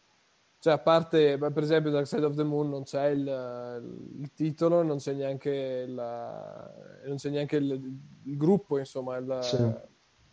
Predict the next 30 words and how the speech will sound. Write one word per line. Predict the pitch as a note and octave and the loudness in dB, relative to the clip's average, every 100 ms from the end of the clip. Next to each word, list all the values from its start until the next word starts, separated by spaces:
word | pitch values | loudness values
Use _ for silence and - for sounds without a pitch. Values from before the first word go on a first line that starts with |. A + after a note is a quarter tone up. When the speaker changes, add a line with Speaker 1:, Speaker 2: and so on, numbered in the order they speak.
| _ _ _ _ _ | _ _ _ _ _
Speaker 1:
quindi | - D#3+ D3 | -2 0 0
sì, | C3+ G3 F3+ | 0 4 4
mi | D3+ C#3+ D3+ | 4 2 2
è | D#3 | 2
piaciuto | D#3+ E3 E3+ | 0 -2 0
molto | D#3+ D#3+ E3+ | 4 4 2
questa | D3+ C#3+ C#3+ | 0 0 -2
cosa | D3 C#3+ | -2 -2
qua | C#3 | 0
del | C#3+ C3+ | 0 0
fatto | C#3+ C#3 C#3 | -2 -2 -4
che | C#3 C3 B2+ B2 B2 A#2 - - C#3 | -4 -4 -4 -6 -10 -10 -12 -14 -16
sia | C3+ C#3+ | -12 -8
un | C3+ | -6
po' | C#3 | -6
tornata | C#3+ C#3 C3+ C3 | -6 -4 -4 -4
questa | C3 C3 B2+ | -6 -10 -10
cosa, | C3 B2 B2+ | -8 -8 -6
non | C#3+ F3 | -6 -6
so, | - B2+ C3 | -6 -8 -8
mi, | C3+ C#3 | -8 -6
a | C#3 D3+ | -4 -2
me, | E3+ F3+ | 0 0
mi | E3 | 0
è | |
sempre | F3 F3 | -4 -6
piaciuta | D3 C3+ B2+ C3 B2+ B2 | -6 -8 -8 -6 -6 -8
sta, | B2+ - A#2+ A#2+ B2 | -12 -12 -10 -10 -10
sta | C3 - | -12 -10
roba. | - - | -8 -10